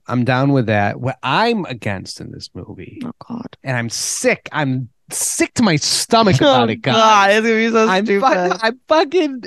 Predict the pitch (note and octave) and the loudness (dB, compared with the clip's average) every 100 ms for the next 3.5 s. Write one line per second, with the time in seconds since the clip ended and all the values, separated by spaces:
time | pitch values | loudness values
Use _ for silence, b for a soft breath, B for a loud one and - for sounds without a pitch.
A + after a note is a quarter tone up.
0 | - F#3 D#3 A#2+ G3+ C#4+ B3+ G#3+ A3+ A#3 | -2 -2 -2 2 4 6 4 4 0 -4
1 | _ _ _ _ _ D3 F#3+ F3 D#3+ F#3+ | _ _ _ _ _ 0 2 4 4 2
2 | - _ _ _ _ _ C#3+ D3+ - F#3+ | -2 _ _ _ _ _ -8 -8 -8 -10
3 | B3 G3+ G3 - | -10 -10 -16 -20